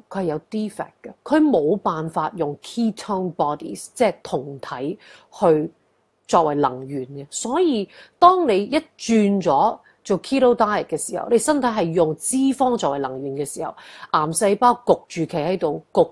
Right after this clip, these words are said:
住冇得喐，焗住餓死咯。個原因其實好簡單嘅。噉所以我唔係話，喂，你用生酮飲食去取代醫生嘅治療，並唔係。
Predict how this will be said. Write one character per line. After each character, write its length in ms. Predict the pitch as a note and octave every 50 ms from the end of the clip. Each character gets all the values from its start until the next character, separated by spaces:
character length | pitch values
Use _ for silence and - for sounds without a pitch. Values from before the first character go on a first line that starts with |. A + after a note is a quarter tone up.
| _ _
住 140 | - - F3+
冇 260 | E3 D#3+ D#3+ D3+ E3
得 80 | G3+ A3+
喐， 180 | A3+ A3 A3+ - _ -
焗 140 | - - - _
住 120 | - - E3
餓 240 | D3 - C#3 C#3 C#3+
死 140 | - - C3+ C#3
咯。 120 | F3 G3 G3+ _ _ - _ - - - -
個 100 | - C#4+
原 220 | A#3+ F#3 F3+ A#3+
因 60 | C#4+ A#3
其 80 | F3+
實 80 | C#3+ D3+
好 140 | D#3+ D#3+ -
簡 240 | F3 D#3 C#3+ D#3
單 220 | D#3+ D#3+ D3 D3+ F3
嘅。 120 | F#3+ A#3 _ _ - - - _ -
噉 140 | A4 C5+
所 140 | B4 - G#4
以 40 | A#4
我 140 | - - B3+
唔 100 | A3 F3
係 160 | E3 D#3+ E3
話， 180 | F3 E3+ E3+ F#3+
喂， 240 | G3+ A3 G3 F3 _ _ - - _ -
你 160 | G#3+ A#3 A3
用 160 | A#3+ G#3 G3+
生 180 | - - E4 D#4+
酮 140 | - E3+
飲 180 | D3+ E3 A3+ A#3
食 80 | A#3+ G#3
去 120 | G3+ F3+
取 380 | - - - - E3+ D3+ F3 B3+
代 180 | - B3+ F3+ D#3+
醫 160 | D#3+ G#3+ B3
生 260 | A#3+ - B3 A#3 A3
嘅 380 | F3+ E3+ D#3 D3+ D3 D3 D#3 E3
治 160 | - - F#3 D#3+
療， 220 | D3+ D3+ C#3 C3+ _ _
並 240 | - G3+ F3 F3 F3+
唔 220 | F3 D3 C#3 C#3+ C#3
係。 260 | - D#3+ C#3+ C#3